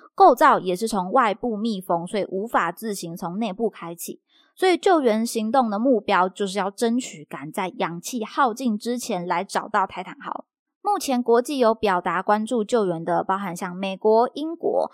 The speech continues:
还有法国海洋开发研究院也应美军的要求，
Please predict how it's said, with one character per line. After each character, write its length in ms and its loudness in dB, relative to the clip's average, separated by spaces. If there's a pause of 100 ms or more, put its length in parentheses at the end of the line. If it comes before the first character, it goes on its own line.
(160)
还 120 -6
有 100 0
法 240 4
国 220 4
海 240 -2
洋 180 -4
开 180 -6
发 200 0
研 200 -2
究 220 2
院 260 2
也 260 -2
应 220 -2
美 240 -8
军 220 -4
的 140 -2
要 260 2
求， 380 -2